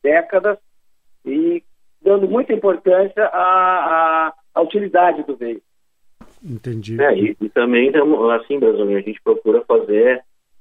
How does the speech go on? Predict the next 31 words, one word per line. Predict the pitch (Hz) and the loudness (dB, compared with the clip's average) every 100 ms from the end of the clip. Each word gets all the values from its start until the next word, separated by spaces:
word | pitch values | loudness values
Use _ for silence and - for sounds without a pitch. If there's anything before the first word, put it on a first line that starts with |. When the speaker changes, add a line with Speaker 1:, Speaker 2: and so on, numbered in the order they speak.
| _ - | _ -2
Speaker 3:
pra | 110 | 2
agradar | 107 101 95 101 | 2 2 2 0
a | |
todos | 98 95 95 - | 0 0 0 -2
também, | 98 90 95 120 | -4 -2 -2 -2
tipo, | 117 107 - 113 | -2 -4 0 0
ah, | |
vamos | 117 101 113 | 2 0 0
pegar | 117 104 120 | 0 2 2
dentro | 110 131 147 | 0 0 -2
dos | 123 131 | -4 -6
caminhões, | - 120 107 101 117 131 131 | -4 -4 0 0 2 0 -2
né? | 98 107 143 _ _ _ _ | -2 -2 -4 _ _ _ _
Um | 101 | -4
exemplo, | 92 101 131 - - _ _ _ 120 | 0 2 0 -2 -12 _ _ _ -10
Speaker 2:
Uhum. | 110 | -6
Speaker 3:
vamos, | 95 104 110 117 120 110 107 | -2 -2 -2 -2 0 -2 0
vamos | 104 120 | 0 2
dar | 110 110 | 2 2
um | 123 | 0
prêmio | 110 113 117 | 0 0 2
aí | 104 | 2
pra | 107 101 | 2 2
um | 104 | 2
ou | 117 | 2
dois | 107 110 | 2 0
caminhões | 110 107 101 107 - | -4 -2 0 0 -2
que | _ | _
estão | - 131 | 0 2
ali, | 131 127 - | 2 0 -6
porque | - - | -8 -10